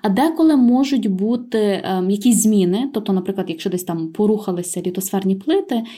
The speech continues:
і щось там перевернулося. Але зазвичай є такий порядок. Тобто найнижче, а, базальтова, а,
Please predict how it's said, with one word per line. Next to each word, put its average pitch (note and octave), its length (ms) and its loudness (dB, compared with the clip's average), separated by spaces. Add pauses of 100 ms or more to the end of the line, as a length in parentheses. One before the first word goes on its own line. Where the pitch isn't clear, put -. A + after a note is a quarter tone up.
і G3+ 60 -2
щось G#3+ 140 -2
там G#3 160 0
перевернулося. F3+ 760 -2 (640)
Але B3+ 240 0
зазвичай A#3 400 -2
є A3 80 0
такий G3 160 -2
порядок. E3+ 360 -6
Тобто G#3 180 0
найнижче, G3+ 520 0 (320)
а, F#3+ 140 -6
базальтова, A#3 840 -2 (420)
а, A3+ 260 -4